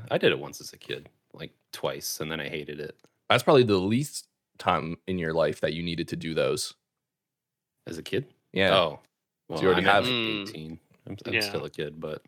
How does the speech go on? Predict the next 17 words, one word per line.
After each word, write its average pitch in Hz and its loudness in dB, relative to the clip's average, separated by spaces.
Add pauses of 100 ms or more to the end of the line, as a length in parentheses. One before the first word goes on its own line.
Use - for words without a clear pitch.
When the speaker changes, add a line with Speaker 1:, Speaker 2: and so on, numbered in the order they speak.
(1000)
Speaker 2:
I 101 8
did 117 4
them 90 4 (1300)
once 95 2
or 131 4
twice. 87 2 (1600)
And 98 4
I 107 8
thought 117 8
it 135 6
was 120 6
gonna 104 0
be, 110 6
like, 98 6
a 85 0
cool, 107 6
like, 92 6